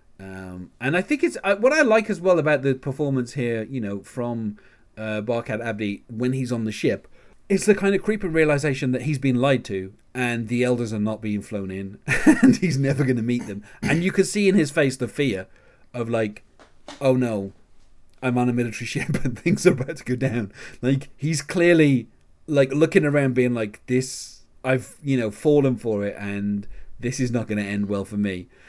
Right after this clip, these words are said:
Um, and we, you gra-, over the kind of couple of scenes where you see him on the ship, you gradually see this realization on his face.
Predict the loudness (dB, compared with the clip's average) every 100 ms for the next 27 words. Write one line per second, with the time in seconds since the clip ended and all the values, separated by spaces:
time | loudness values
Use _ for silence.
0 | -20 _ -12 -8 -8 -6 -2 2 2 2
1 | 4 4 4 2 4 0 0 -2 -2 -4
2 | -4 -2 -2 0 -2 -2 -4 -4 -4 -2
3 | -4 -4 -6 -6 -4 -2 -4 -4 -6 -6
4 | -6 -4 -2 -2 -2 -4 -6 -6 -10 -8
5 | -8 -8 -10